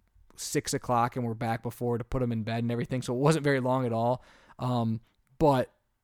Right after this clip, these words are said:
it was really good. I, I think it was good for us. It was important. We got out, kinda relaxed. It kinda recharges your batteries.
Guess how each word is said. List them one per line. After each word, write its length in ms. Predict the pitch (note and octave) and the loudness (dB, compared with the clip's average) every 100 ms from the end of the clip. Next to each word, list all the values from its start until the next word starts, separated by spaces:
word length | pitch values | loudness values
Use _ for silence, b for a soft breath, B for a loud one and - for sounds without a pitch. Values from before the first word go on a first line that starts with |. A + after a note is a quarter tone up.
| _ | _
it 180 | C3+ B2 | -8 -4
was 260 | C3+ A#2+ A2+ - | -2 -2 -6 -4
really 240 | C#3+ C3+ | 0 2
good. 240 | B2+ C3+ G#2+ | 2 2 0
I, 160 | A2+ - | -2 -4
I 60 | A#2 | -4
think 160 | C#3 | -2
it 40 | B2+ | -2
was 120 | A#2+ | 0
good 180 | C3+ A#2+ | -2 -2
for 200 | C3+ B2+ | 0 0
us. 160 | B2+ | 0
It 20 | B2+ | -2
was 100 | A#2 | -6
important. 460 | A2 C#3+ B2 B2 | -2 0 0 -2
We 80 | A#2+ | -2
got 220 | A#2+ B2 | -2 0
out, 300 | B2 B2 A#2+ - | 0 0 -2 -6
kinda 220 | - B2+ B2 | -8 -4 -2
relaxed. 500 | A#2+ B2 B2 A#2+ - | 0 0 -2 -4 -8
It 80 | |
kinda 260 | - A#2+ A#2+ - | -6 -4 -4 -6
recharges 440 | B2+ - B2 A#2+ | -6 -2 0 0
your 100 | A#2 | -4
batteries. 640 | A2+ A#2+ A#2+ A2+ A2+ A2+ | -2 -2 -2 -2 -4 -6